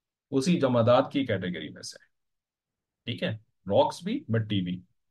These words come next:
जमादात की category में से। तो अल्लाह ताला, कहने का मकसद ये है कि जहन्नुम की आग में दो सबसे बदतरीन मखलूक होगी, वो कौन सी,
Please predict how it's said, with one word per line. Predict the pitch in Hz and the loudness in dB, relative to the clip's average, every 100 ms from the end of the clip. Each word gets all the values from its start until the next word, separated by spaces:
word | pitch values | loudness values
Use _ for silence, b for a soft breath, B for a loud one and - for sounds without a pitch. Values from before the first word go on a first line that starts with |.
| _ - | _ -4
जमादात | 107 117 107 107 107 | 2 4 4 2 0
की | 107 | -4
category | 92 90 90 90 | -4 -6 -8 -10
में | 80 | -10
से। | - 90 101 b b _ _ 165 | -10 -10 -10 b b _ _ -2
तो | 175 - | -2 0
अल्लाह | 196 214 196 | 2 4 4
ताला, | 165 147 156 | 4 0 0
कहने | - 165 196 | 2 4 4
का | 190 | 2
मकसद | 139 127 123 107 | -2 -2 -2 -2
ये | 101 98 | -2 -2
है | 95 95 117 143 - - _ - | 0 0 0 -2 -6 -20 _ -4
कि | 170 180 - _ _ 110 | -2 -2 -8 _ _ -8
जहन्नुम | 107 135 135 226 247 247 196 | -2 2 4 4 4 2 0
की | 160 - | -2 -2
आग | 117 131 156 | 4 4 4
में | 170 165 110 | 0 -2 -2
दो | 135 156 190 | 0 2 0
सबसे | 185 202 185 - 202 | -2 -4 -4 -4 -4
बदतरीन | 185 185 131 _ 139 151 240 277 | 0 0 -2 _ -2 2 4 6
मखलूक | 190 - 139 139 123 | 4 2 0 0 2
होगी, | 110 104 107 | 0 2 0
वो | 110 143 | 0 0
कौन | 147 151 | 0 0
सी, | 147 131 | -2 -6